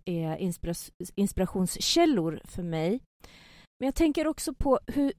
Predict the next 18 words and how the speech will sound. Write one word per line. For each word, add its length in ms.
fantastiska 800
de 240
var 280
på 180
att 160
inkludera 1300
i 40
det 340
de 320
gjorde. 480
Med 220
sån 320
varm 600
humor 500
så 160
påvisar 760
de 220
orättvisor 1300